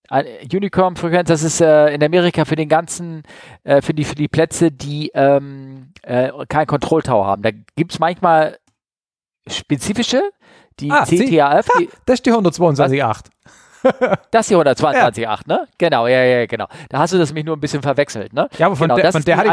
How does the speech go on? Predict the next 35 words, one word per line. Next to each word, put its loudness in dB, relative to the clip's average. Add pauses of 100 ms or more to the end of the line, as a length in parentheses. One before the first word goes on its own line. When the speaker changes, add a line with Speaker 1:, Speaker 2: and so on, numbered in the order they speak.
(100)
Speaker 2:
noch 2
nie 2
Speaker 1:
allgemein- 2
Speaker 2:
was -4
gehört. 2
Also -2
das -6
war 4
eine -2
Zufallsverwechslung. -4 (400)
Speaker 1:
Ah, -2
okay, -4
gut, -8
okay. -4 (240)
Also, 0 (260)
na, 0
das -10
hast -12
du -20
bestimmt -6
mal -4
irgendwie, -8 (640)
musst -8
du -6
irgendwie, -10
also -4
das 0
ist -6
Unicom, -2
ne? -2 (300)
Speaker 2:
Ja. 4
Speaker 1:
Ähm, -10
das -2
ist -6
für, 4